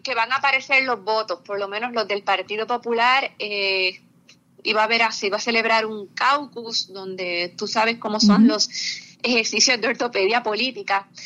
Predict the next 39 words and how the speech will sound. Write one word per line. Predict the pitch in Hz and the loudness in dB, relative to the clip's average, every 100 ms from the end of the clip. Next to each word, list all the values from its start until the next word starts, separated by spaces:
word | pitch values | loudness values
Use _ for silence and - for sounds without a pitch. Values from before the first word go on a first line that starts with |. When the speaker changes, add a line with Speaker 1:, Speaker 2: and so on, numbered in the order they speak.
| - - _ | -18 -18 _
Speaker 1:
eh, | 202 196 190 | -10 -10 -4
porque | 233 233 233 | -4 -2 -4
el | 220 | -4
proyecto, | - 226 214 220 226 - 302 311 - - _ | -2 -2 0 -2 -4 -2 2 2 0 -8 _
eh, | - - | -6 -4
el | 233 226 | -4 -2
gran | 254 311 403 | 0 0 0
peligro | 302 285 294 294 | -2 -2 0 0
del | 262 247 | -2 -4
proyecto, | 240 233 240 240 - 175 156 - - | -6 -2 -2 -2 -6 -8 -8 -14 -20
eh, | 185 180 175 | -18 -16 -12
no | 190 | -8
es | 196 | 0
solamente | 262 254 247 240 269 | 2 2 2 0 0
que | 254 | -2
se | 240 | -2
le | 214 | -2
quitó | 202 202 208 240 | -2 -2 0 0
todas | 247 220 233 | 0 0 2
las | 233 | 0
aspiraciones | 226 233 220 208 208 226 | -2 -2 -2 -2 -2 -2
de | 220 | -2
dinero | 208 202 208 | -4 -4 -4
para | 214 214 | -2 -2
la | 202 | -2
universidad | 202 196 190 180 190 202 | -2 -2 -4 -2 0 2
o | 214 | 2
las | 202 | -2
pensiones | 196 202 190 185 196 214 220 208 202 - - - | -4 -6 -4 -2 -2 0 -2 -2 -4 -10 -12 -6
o | 214 | -4
el | |
seguro | 208 190 214 | 0 0 0
médico. | 202 196 180 170 - - - | 0 0 0 -6 -8 -10 -4
El, | 220 214 - | -4 -4 -4
el | 226 | -2
gran | 214 247 294 | 0 0 0
peligro | 294 277 277 269 | -2 -2 -2 -4
del | 262 | -4
proyecto | 233 247 233 254 - 175 | -6 -8 -8 -8 -8 -12